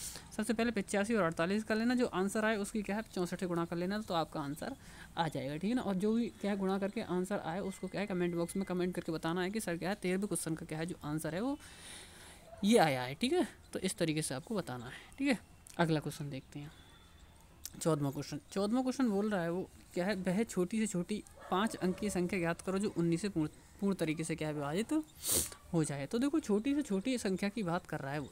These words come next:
तो छोटी से छोटी संख्या पहले लिख लो, पाँच अंकों कितनी हो जाएगी, एक, दो, तीन, चार,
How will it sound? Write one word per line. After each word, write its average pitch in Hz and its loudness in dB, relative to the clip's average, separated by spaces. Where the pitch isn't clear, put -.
तो 190 -4
छोटी 220 0
से - -8
छोटी 226 0
संख्या 214 0
पहले 214 0
लिख 175 0
लो, 147 0
पाँच 151 -2
अंकों 151 -2
कितनी 190 0
हो 190 2
जाएगी, 190 -2
एक, 156 0
दो, 143 -2
तीन, 151 -2
चार, 147 -4